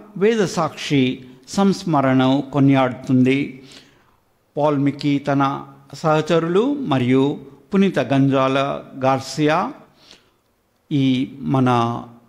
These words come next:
కోసమని ప్రత్యేకంగా వేడుకోమని కూడా మనం ప్రార్థించదము. ఓ సర్వేశ్వర, పునీతులందరి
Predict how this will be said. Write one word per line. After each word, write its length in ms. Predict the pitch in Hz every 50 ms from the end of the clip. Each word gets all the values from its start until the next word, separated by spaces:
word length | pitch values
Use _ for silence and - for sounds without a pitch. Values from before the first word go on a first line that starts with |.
| _ _ _ _ _ _ _ _ _ _ _ _ _ _ -
కోసమని 580 | 151 143 139 - 139 135 135 131 135 131 135
ప్రత్యేకంగా 880 | 135 135 - - 156 139 147 - 139 127 - - 127 123 120 120 120 120
వేడుకోమని 880 | 117 127 131 131 127 - - 127 117 113 113 117 117 120 120 127 98 117 -
కూడా 320 | - 120 113 117 117 127
మనం 320 | 135 123 120 110 110 110 120
ప్రార్థించదము. 1080 | 117 - 131 117 120 113 101 104 113 101 92 101 - 107 98 104 98 107 113 - - - _ _ _ _ _ _ _ _ _ _ _ _ _ _ _ _ _ _ _ _ _ _ _ _ _ _ _ _ _ _ _ _ _ _ _ _ _ _ _ _ _ _ _ _ _ _ _ _ _ _ _ _ _ _ _ _ _ _ _ _ _ - - - - _ _ _ _ - - - - _ _ _ _ _ _ _ _
ఓ 140 | 202 196 196
సర్వేశ్వర, 960 | 190 - 196 196 185 180 196 208 220 208 - 214 190 170 160 165 208 262 320 - - - - - - _ _ _ _ _ _ _ _ _ _ _ _ _ _ _ _ _ _ -
పునీతులందరి 1040 | 233 240 262 262 262 247 233 220 208 208 220 226 202 185 160 143 131 135 - -